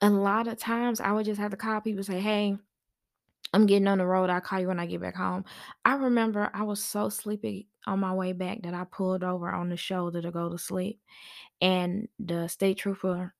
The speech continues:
stopped. He had pulled up behind me, and I was asleep. He said, "Baby, you can't sleep on the side of the road." I was like, "I was just too afraid to sleep at a rest station."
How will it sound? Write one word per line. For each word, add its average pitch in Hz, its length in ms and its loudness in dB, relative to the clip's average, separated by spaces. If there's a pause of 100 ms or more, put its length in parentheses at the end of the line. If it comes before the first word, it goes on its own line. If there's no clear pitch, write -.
stopped. 175 500 -6
He 214 180 6
had 175 280 -2
pulled 190 280 2
up 170 80 -2
behind 175 420 -2
me, 165 200 -4
and 170 160 -4
I 190 80 0
was 185 180 -4
asleep. 196 280 -2
He 240 80 -2
said, 196 180 -2
"Baby, 208 360 0 (600)
you 233 100 4
can't 247 240 4
sleep 254 260 2
on 208 120 4
the 196 60 4
side 208 300 2
of 190 100 4
the 185 80 2
road." 202 440 4
I 208 120 4
was 214 120 2
like, 202 100 0
"I 196 100 2
was 208 120 0
just 196 260 -4
too 208 180 2
afraid 180 500 0
to 180 120 -4
sleep 185 440 0
at 175 300 -2
a 175 140 0
rest 175 300 0
station." 170 500 -4